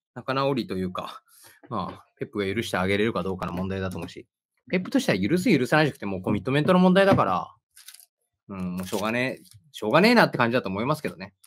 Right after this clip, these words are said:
プレーが楽観的だなってのが分かりやすい選手いますか？ああ、<laughs> レオンです。ラファエル・レオン。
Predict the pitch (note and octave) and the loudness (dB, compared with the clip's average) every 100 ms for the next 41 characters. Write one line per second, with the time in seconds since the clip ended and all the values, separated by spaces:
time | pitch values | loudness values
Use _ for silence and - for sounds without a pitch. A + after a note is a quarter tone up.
0 | _ G#3+ A#3+ B3 A#3 D#3 D#3 - A#3+ B3 | _ 2 8 10 10 8 2 -2 2 2
1 | B3 B3 B3 A3 F3+ F#3 E3+ E3 D#3 D#3+ | 2 2 2 6 10 10 12 10 8 4
2 | D3 - A2 F#2+ - D#3 F#3+ C3+ C3+ F#3 | 4 2 0 -2 4 10 12 10 8 6
3 | E3 D#3+ A#2 D3 F#3+ A2+ F2+ A2 A#2+ C#3+ | 6 4 8 12 12 10 2 -2 8 8
4 | B2+ A#2 D#2 | 8 4 0